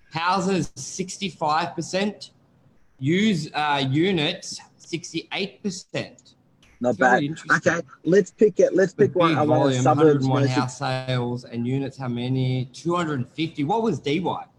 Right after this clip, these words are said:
Speaker 2: Uh, what's
Speaker 1: Hang on, let me
Speaker 2: Moss?
Speaker 1: check.
Speaker 2: Seventy-five. Percent.
Speaker 1: No, no, how many, uh, volume? How many deals? Uh, let me have a look
Speaker 2: Units?
Speaker 1: at deal. Yeah, for
Speaker 2: About
Speaker 1: D Y.
Speaker 2: five hundred,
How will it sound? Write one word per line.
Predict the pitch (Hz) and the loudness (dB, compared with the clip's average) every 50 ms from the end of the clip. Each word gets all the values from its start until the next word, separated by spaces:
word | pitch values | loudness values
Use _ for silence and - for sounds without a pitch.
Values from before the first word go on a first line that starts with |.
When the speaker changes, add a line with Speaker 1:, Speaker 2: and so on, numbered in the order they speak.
| _ _ _ _ _ _ _ _ _ _ - | _ _ _ _ _ _ _ _ _ _ -4
Speaker 2:
Uh, | 120 139 156 | -2 0 0
what's | 170 202 220 220 - | 2 0 0 -2 -2
Speaker 1:
Hang | 151 | -4
on, | 156 | -2
let | 160 | -2
me | 190 | -2
Speaker 2:
Moss? | 214 185 | -2 -4
Speaker 1:
check. | - - 131 131 | -6 -10 -6 -2
Speaker 2:
Seventy-five. | 175 165 170 170 151 139 - - 139 143 147 - - 101 87 82 _ _ _ - _ _ _ _ _ _ - | -2 0 0 0 -4 -4 -4 -4 -2 2 2 2 2 0 -2 -10 _ _ _ -20 _ _ _ _ _ _ -12
Percent. | 127 113 - - 120 107 98 - | -12 -10 -6 -6 -8 -6 -4 -4
Speaker 1:
No, | 147 151 151 | -2 0 2
no, | 143 143 139 143 | 2 2 0 0
how | 147 160 | 0 0
many, | 165 170 160 143 127 123 113 - - - | 0 0 0 -2 -2 -4 -4 -8 -8 -6
uh, | 135 135 131 123 117 | -4 -2 -2 -2 -2
volume? | 139 143 147 147 139 123 104 98 98 104 - | -2 -2 -2 -2 -2 -2 -4 -6 -10 -12 -8
How | 135 135 | -6 -4
many | 135 131 123 | -2 -2 -4
deals? | 104 101 117 127 135 139 135 117 104 95 - - - - - _ _ _ 107 | -4 -4 -4 -4 -2 -2 -2 -4 -6 -10 -14 -20 -20 -20 -20 _ _ _ -20
Uh, | 107 107 - 113 | -18 -16 -10 -4
let | 254 | -2
me | 285 175 135 | 0 0 0
have | 127 - | 0 -2
a | 175 | -4
look | 202 - | -6 -8
Speaker 2:
Units? | 123 123 - 113 | -10 -12 -12 -12
Speaker 1:
at | 101 | -12
deal. | - 117 117 120 - _ _ _ | -10 -10 -10 -12 -12 _ _ _
Yeah, | - 127 139 127 120 | -8 -6 -4 -4 -4
for | - - | -6 -8
Speaker 2:
About | 120 | -8
Speaker 1:
D | 131 131 131 | -6 -4 -2
Y. | 131 127 123 120 120 | 0 0 0 0 0
Speaker 2:
five | 123 131 123 120 123 | -2 -2 -2 -2 -2
hundred, | 123 123 131 135 123 120 110 101 | -4 -4 -4 -4 -4 -6 -6 -8